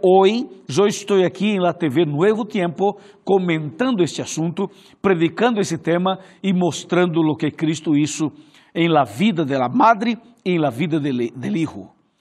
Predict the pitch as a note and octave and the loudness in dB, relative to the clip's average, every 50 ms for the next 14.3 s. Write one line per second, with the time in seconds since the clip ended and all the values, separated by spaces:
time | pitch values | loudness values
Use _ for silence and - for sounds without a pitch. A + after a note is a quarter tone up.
0 | _ _ - D#3+ - - G#3 F#3 C#3 - - - - - - _ - E3+ E3+ F3 | _ _ -6 -6 -2 0 0 0 0 -2 -6 -16 -20 -20 -10 _ 0 2 2 0
1 | D#3 - - E3 D#3+ B2 A#2 G3 A#3 A#3 F#3 G3 - - F3 E3+ F3+ D3+ - - | 0 -2 0 0 0 2 4 4 4 4 2 -2 -2 -2 -2 -2 -2 -2 -4 -4
2 | F#3+ F#3 - - - _ _ _ _ - - E3 E3 E3 D#3+ D#3+ - - - - | -4 -6 -6 -10 -20 _ _ _ _ -4 0 2 2 2 0 -2 -10 -12 -6 -4
3 | D#3+ D#3+ D3+ C#3+ C#3+ D#3+ F#3+ G#3 F#3+ E3+ C#3+ C3+ B2+ - - - E3+ E3+ D#3+ D#3+ | -2 0 0 0 0 0 0 0 0 -2 -2 -4 -6 -6 -4 -2 -2 0 2 0
4 | D3+ B2 - - - - - C3 C#3+ E3 A3 G#3+ E3 F3+ F#3+ F3+ - _ _ _ | 0 -2 -4 -10 -12 -8 -4 -2 0 2 2 2 0 -2 -4 -6 -10 _ _ _
5 | - D#3+ D3 - - - - D#3+ E3 D3 D3+ C#3+ C3+ A#2+ A#2 A#2+ A#2+ A#2+ B2+ C#3+ | -8 -8 -6 -6 -4 -2 -2 0 0 0 -2 -2 -2 -2 -2 -4 -2 0 0 0
6 | D3+ C#3+ A2+ A2 G#2 F2 - _ _ _ _ _ _ _ _ _ - - _ _ | 0 0 -2 -8 -12 -14 -16 _ _ _ _ _ _ _ _ _ -20 -20 _ _
7 | - C#3+ D3+ D#3+ E3 D#3+ D#3+ D3+ C3 A#2 G#2+ G#2+ A2+ C#3+ E3 F#3 F3+ E3+ E3 D#3+ | 0 2 2 4 4 4 2 2 2 0 -2 -2 0 2 2 2 0 -2 -4 -6
8 | - - - - B2+ C3 D3 E3+ F3+ G3 A3+ B3 A#3+ G#3+ C#3+ - - - - - | -6 -6 -6 -6 -4 -4 -2 -2 -2 -2 -2 -2 -2 -2 -4 -4 -10 -18 -20 -20
9 | - _ _ _ _ _ _ _ _ _ _ _ _ _ _ _ _ _ _ _ | -20 _ _ _ _ _ _ _ _ _ _ _ _ _ _ _ _ _ _ _
10 | _ _ _ _ _ _ _ _ _ _ _ _ _ _ _ _ _ _ _ _ | _ _ _ _ _ _ _ _ _ _ _ _ _ _ _ _ _ _ _ _
11 | _ _ - _ _ _ _ _ _ - A3+ A#3 A#3 G#3+ E3 F#3 F#3 F3+ F#3+ A3 | _ _ -20 _ _ _ _ _ _ 0 0 2 2 0 0 2 2 4 4 4
12 | G#3+ F#3 D3+ C3+ C#3+ G3 A3+ G3+ - - _ _ _ _ - G#3+ A#3+ A#3+ G#3+ D#3 | 2 2 2 2 0 0 -2 -2 -4 -12 _ _ _ _ -4 -2 0 0 0 0
13 | - G3+ F#3+ - - F#3+ F3 G3+ A#3 A3+ D3 F3 F#3 D#3+ - - D#3 - - A#3+ | 2 0 0 2 2 2 2 2 2 0 0 0 -2 -2 -2 -4 -6 -2 0 0
14 | B3 G#3+ D#3 A2+ - | 2 2 0 -2 -6